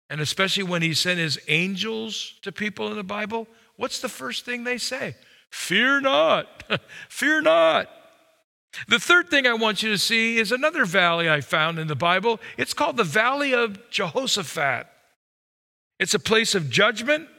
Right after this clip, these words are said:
but it's also a place of victory, and it's called the Valley of Decision. In Joel chapter three, verse twelve, thirteen, and fourteen, it says, "Let the nations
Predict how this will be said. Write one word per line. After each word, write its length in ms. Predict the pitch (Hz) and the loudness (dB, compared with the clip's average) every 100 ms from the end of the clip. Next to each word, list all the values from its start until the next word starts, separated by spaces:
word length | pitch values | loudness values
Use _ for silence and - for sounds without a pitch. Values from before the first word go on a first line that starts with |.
| _ - | _ -6
but 140 | 196 | -2
it's 140 | 196 214 | -2 0
also 480 | 220 247 - 254 | -2 0 -4 -4
a 60 | 185 | -6
place 680 | - 202 220 233 - - - _ _ - | -6 -2 -2 -2 -6 -6 -14 _ _ -12
of 120 | 175 | -10
victory, 680 | 165 262 - 165 156 156 151 _ _ _ _ _ _ _ _ - | -8 -8 -6 -4 -2 -4 -8 _ _ _ _ _ _ _ _ -2
and 140 | 226 | 0
it's 180 | 226 - | 0 -2
called 680 | - - 240 254 294 254 - _ | -6 -4 -2 0 -2 -6 -14 _
the 100 | 175 | -6
Valley 760 | 135 180 185 208 247 285 285 - _ _ _ - | -2 0 2 2 0 -2 -4 -8 _ _ _ -8
of 160 | 170 | -6
Decision. 680 | 139 147 - 240 202 135 113 - _ _ _ _ _ _ _ _ | -2 0 0 -2 -6 -8 -10 -18 _ _ _ _ _ _ _ _
In 200 | 190 180 | -2 0
Joel 480 | 127 170 165 202 240 | 2 2 4 2 2
chapter 400 | - 196 180 175 | 2 2 0 -6
three, 320 | 131 196 233 | -6 -6 -6
verse 300 | 196 185 - | -4 -4 -4
twelve, 580 | - 190 190 226 226 - _ _ _ - | -4 0 0 0 -4 -10 _ _ _ -8
thirteen, 500 | 196 196 196 208 196 | -4 -2 -2 -2 0
and 180 | 170 135 | -2 -2
fourteen, 500 | 175 190 190 233 202 | -4 -4 -2 -2 0
it 120 | 165 | -2
says, 280 | - 180 151 | -2 0 0
"Let 180 | 175 | 0
the 100 | 175 | 0
nations 520 | 170 185 208 247 226 | 0 0 0 -4 -4